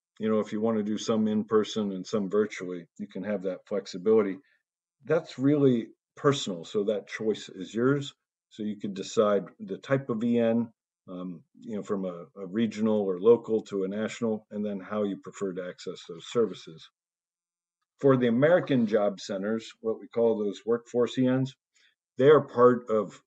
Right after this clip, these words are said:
a network of over two thousand four hundred American Job Centers. And they're all out there helping people with employment questions and needs every day. So there's a national network. We have a link in our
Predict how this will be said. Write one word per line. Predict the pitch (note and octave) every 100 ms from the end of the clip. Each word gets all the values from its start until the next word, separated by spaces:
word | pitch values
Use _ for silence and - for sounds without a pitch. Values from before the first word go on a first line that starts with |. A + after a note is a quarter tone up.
| _ -
a | G#2+
network | G2+ G#2 B2+ B2 A2+ G#2
of | G2+ F#2
over | A2+ B2+ A2+ F#2+
two | - F#3+
thousand | C#3+ A2 G#2 G2 G#2+ F#2+
four | - A#2
hundred | - - D3+ B2+ F#2+ -
American | G2+ G2 F#2 - F2+
Job | D#2+ F#2 E2+ D#2+
Centers. | - E2+ D#2+ D#2 - _ _ _ _ _ _ _
And | F#2+ G2 F#2
they're | A#2 D#3
all | C#3+ B2
out | A#2 A2+
there | A#2 A2
helping | G2+ A#2+ B2 G#2+
people | - B2+ B2 A#2 A2 - _ _ _
with | - A2 -
employment | A2 G2+ - C#3 C#3 B2 -
questions | A#2 A2 A2+ G#2 G2+
and | G2+
needs | G#2+ G#2+ G2 - A2+
every | G#2+ A2
day. | F#2+ F2+ F#2 E2 - _ _ _ _ _
So | A2
there's | A2 G2
a | G#2
national | A2+ A#2+ A2+ A#2+ A2
network. | G#2 A2 A2 A2 G#2+ - _ _ _ _
We | - G2+
have | A#2
a | G2+
link | F#2+ A2+ A#2 - - _ _
in | G#3 C3+
our | F2+